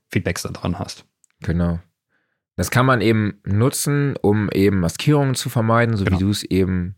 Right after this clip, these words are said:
Speaker 2: auch schon gesagt hast. Aber es ist auch wirklich ein super cooler Effekt einfach,
Speaker 1: Ja.
Speaker 2: ne? Kostet zum Einführungspreis alleine neunundsiebzig Dollar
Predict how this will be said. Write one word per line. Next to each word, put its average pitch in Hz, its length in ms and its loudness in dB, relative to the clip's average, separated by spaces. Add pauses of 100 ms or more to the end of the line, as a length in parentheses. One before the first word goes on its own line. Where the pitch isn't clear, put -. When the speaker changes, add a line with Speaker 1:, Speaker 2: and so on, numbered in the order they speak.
(100)
Speaker 2:
auch 90 180 -2
schon 90 240 -2
gesagt 92 320 0
hast. - 240 -2
Aber 95 340 4 (160)
es - 120 -4
ist 65 140 -6
auch 67 180 -6
wirklich 82 280 -4
ein 73 120 -10
super 87 240 -2
cooler 90 280 0
Effekt - 380 -4
einfach, 73 400 -4
Speaker 1:
Ja. 98 200 0
Speaker 2:
ne? 120 40 -8 (2000)
Kostet 127 540 0
zum 110 680 2
Einführungspreis 104 1160 0
alleine 110 880 2 (180)
neunundsiebzig 120 600 -2
Dollar 131 400 2